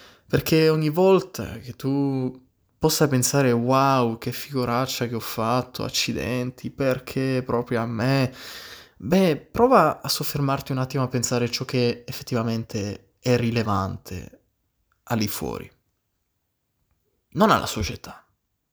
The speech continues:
al di fuori. Al di fuori della società è rilevante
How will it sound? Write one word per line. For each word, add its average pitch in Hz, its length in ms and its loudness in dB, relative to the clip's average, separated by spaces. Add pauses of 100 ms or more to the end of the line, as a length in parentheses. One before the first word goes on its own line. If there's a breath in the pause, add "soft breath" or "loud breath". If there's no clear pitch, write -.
(120)
al 135 100 -2
di 110 80 0
fuori. - 420 -8 (1900 soft breath)
Al 143 120 -4
di 143 80 -2
fuori 190 280 0
della 139 180 0
società - 600 -12
è 127 140 -2
rilevante 120 720 -4